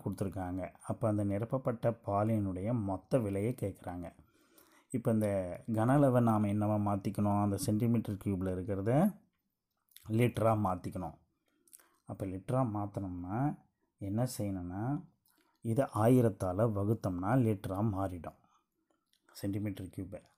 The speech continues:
அப்போ இதெல்லாம் அந்த பெருக்கிட்டு நாற்பதால பெருக்குன்னா உங்களுக்கு தேவையான அந்த நிரப்பப்பட்ட பாலினுடைய மொத்த விலை நமக்கு கிடைக்கும்.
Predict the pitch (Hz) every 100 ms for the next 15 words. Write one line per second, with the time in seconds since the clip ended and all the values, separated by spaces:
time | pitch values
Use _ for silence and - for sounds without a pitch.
0 | _ _ _ _ _ _ - - 104 110
1 | 143 - _ _ _ _ - 113 110 110
2 | 110 104 95 90 92 101 127 117 123 113
3 | 143 107 101 107 98 95 98 92 95 90
4 | 90 87 98 107 101 - 127 - 104 98
5 | 95 90 90 107 165 185 - - - -
6 | - - 104 101 95 82 82 _ - 110
7 | 113 117 107 101 92 98 - 107 101 113
8 | 104 92 123 110 95 98 - 123 95 90
9 | 120 139 92 98 156 - 92 87 - 87
10 | 87 82